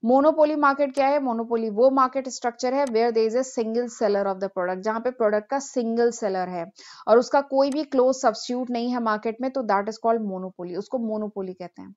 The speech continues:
ठीक है? वो मोनोपोली मार्केट स्ट्रक्चर है। मोनो मतलब याद रखिएगा, मोनो मतलब सिंगल, पोली मतलब फर्म जो कंट्रोल करे।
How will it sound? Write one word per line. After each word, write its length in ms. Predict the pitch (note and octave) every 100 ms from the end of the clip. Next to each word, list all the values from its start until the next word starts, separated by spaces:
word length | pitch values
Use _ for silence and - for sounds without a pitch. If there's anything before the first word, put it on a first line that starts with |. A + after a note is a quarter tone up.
| _ _ _ _
ठीक 120 | A3 B3+
है? 80 |
वो 200 | D4+ B3+
मोनोपोली 540 | B3+ A#3 A#3+ B3 B3 A#3+
मार्केट 340 | G#3 F3+ F#3+
स्ट्रक्चर 420 | F#3+ - E3+ -
है। 100 | F#3 - - - -
मोनो 320 | A3+ C4+ D4+
मतलब 300 | D#4+ D#4 D4+
याद 220 | C#4+ C4
रखिएगा, 340 | B3+ B3 C4 D#4+
मोनो 300 | C#4 A#3+ B3+
मतलब 260 | A#3+ A#3+ C4+
सिंगल, 420 | C4 G#3+ F#3 F#3 -
पोली 260 | A#3+ B3
मतलब 320 | C#4 C4 C#4 D4
फर्म 580 | - A#3+ G3+ F3+ F3 G3
जो 120 | G3+
कंट्रोल 400 | G#3+ G#3+ G3+ F#3+
करे। 260 | F3+ D#3+